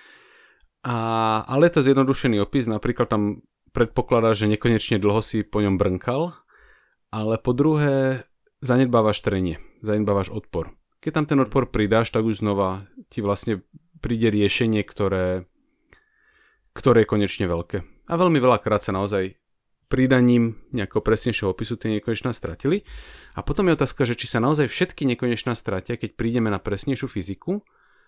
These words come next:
A ja som ochotný prikývnuť na to, že áno. Že takto by to v našom vesmíre mohlo byť. Sú nespočetné, konečné, ale <laughs> početné výskumy, ktoré hovoria o tom, že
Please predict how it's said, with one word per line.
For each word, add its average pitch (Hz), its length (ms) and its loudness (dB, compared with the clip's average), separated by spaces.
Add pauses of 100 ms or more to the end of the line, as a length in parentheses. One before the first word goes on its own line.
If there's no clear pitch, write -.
(420)
A - 100 -12
ja 123 100 0
som 180 200 0
ochotný 139 340 0
prikývnuť 113 480 -2
na 95 100 0
to, 104 140 -4
že 92 120 -4
áno. 87 300 -6 (440)
Že 104 200 -8
takto 127 280 -2
by 120 100 -2
to 113 120 -6
v 104 120 -4
našom 110 260 -2
vesmíre 107 360 -2
mohlo 101 320 -2
byť. 147 360 -6 (1120)
Sú - 300 -2 (580)
nespočetné, 123 880 -2 (960)
konečné, 151 720 0 (340)
ale 98 420 -4 (340)
<laughs> - 500 -12 (400)
početné 135 540 -2
výskumy, 139 580 -4
ktoré 117 240 0
hovoria 110 460 -2
o 107 140 -6
tom, 107 260 -2
že 95 460 -4